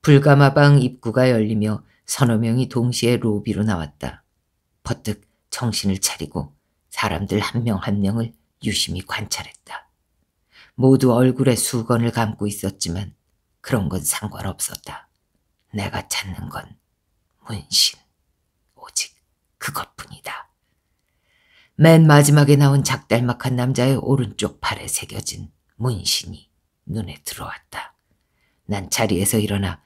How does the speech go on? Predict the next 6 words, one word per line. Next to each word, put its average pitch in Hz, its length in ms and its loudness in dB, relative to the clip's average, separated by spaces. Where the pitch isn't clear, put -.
놈의 107 400 -4
뒤를 110 440 -6
쫓았다. - 720 -12
나무 135 360 4
계단을 127 440 2
밟고 117 480 -2